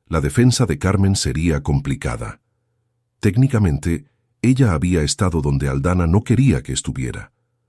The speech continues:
Lo que él había hecho era ilegal. Lo que ella había hecho era discutible. Esa era la diferencia entre quien tiene el cargo y quien no lo tiene. El duque lo supo esa misma tarde.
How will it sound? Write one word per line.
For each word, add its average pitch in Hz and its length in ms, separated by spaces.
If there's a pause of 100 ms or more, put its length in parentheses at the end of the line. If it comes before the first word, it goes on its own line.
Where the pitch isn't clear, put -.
(100)
Lo 98 160
que 104 180
él 160 100
había 135 300
hecho 110 380
era 123 240
ilegal. 64 680 (460)
Lo 87 160
que 92 160
ella 120 260
había 78 280
hecho 90 440 (300)
era 113 280
discutible. 82 1000 (640)
Esa 120 280
era 104 140
la 92 120
diferencia 76 640
entre 71 320
quien 69 260
tiene 98 260
el 69 140
cargo 90 500 (260)
y 80 140
quien 65 320
no 85 120
lo 69 140
tiene. 57 480 (760)
El 69 160
duque 113 420 (140)
lo 87 140
supo 64 440
esa 67 240
misma 65 300
tarde. - 420